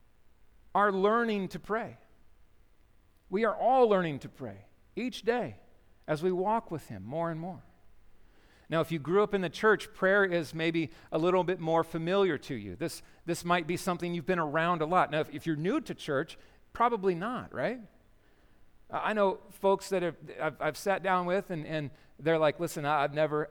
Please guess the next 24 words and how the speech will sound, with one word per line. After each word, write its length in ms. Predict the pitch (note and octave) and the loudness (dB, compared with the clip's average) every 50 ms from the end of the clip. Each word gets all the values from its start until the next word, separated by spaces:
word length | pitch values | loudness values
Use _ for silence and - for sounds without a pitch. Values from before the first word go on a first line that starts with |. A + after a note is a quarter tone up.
| - - | -4 0
ever 460 | D3+ D#3+ F3 D3 C3 D3 B2 G2 E2 - - - _ _ _ - | 2 2 2 2 0 -4 -4 -4 -6 -10 -16 -20 _ _ _ -6
prayed 220 | D3+ C3+ C3+ A#2+ | -4 -2 0 0
out 160 | A#2 A2 G#2+ | 0 -2 0
loud, 300 | A2 G#2+ G#2+ F#2 E2 D#2+ - - - _ _ _ _ _ _ _ _ _ _ - | -2 -4 -4 -4 -6 -10 -16 -20 -20 _ _ _ _ _ _ _ _ _ _ -2
ever." 320 | - C3+ B2 F#2 F2+ F2+ - _ _ _ _ _ _ _ _ _ _ _ _ - - - - _ _ _ _ _ _ - | 0 0 0 -2 -10 -18 -20 _ _ _ _ _ _ _ _ _ _ _ _ -20 -20 -20 -20 _ _ _ _ _ _ -12
And 120 | C3+ C3+ C3 | -8 -6 -4
I'm 100 | B2 B2 | -4 -2
like, 200 | B2 A#2+ A2 - | -2 -2 -2 -4
"Well, 120 | C3 B2+ | -4 -4
you're 140 | B2 B2 C3+ | -4 -4 -4
in 80 | C3+ C3 | -4 -4
the 60 | B2+ | -2
right 200 | B2+ B2+ C3 - | -2 -2 -4 -4
place, 460 | - C#3+ B2 F#2+ F2+ - - - - _ _ - - | -6 -8 -8 -8 -10 -14 -18 -20 -20 _ _ -10 -6
right? 260 | A#2 A2+ B2+ C3+ - - - - - - - - | -4 -4 -4 -6 -8 -14 -20 -20 -20 -20 -18 -16
This 160 | - A#2 - | -14 -14 -14
is 100 | B2 A#2+ | -14 -16
a 40 | A#2+ | -14
safe 360 | - - D#3 C#3 B2 - - | -10 -6 -4 -4 -4 -4 -4
place. 260 | - D#3 C#3+ A2 - | -6 -6 -6 -6 -6
We're 120 | - C#3+ C#3 | -4 -2 -2
all 100 | C3+ B2 | -2 -2
family 380 | - - D3+ C3 A#2+ A2 G2+ | -4 -6 -8 -6 -6 -8 -8
here. 260 | G2+ G#2+ G2+ F#2 F2 | -8 -10 -10 -10 -12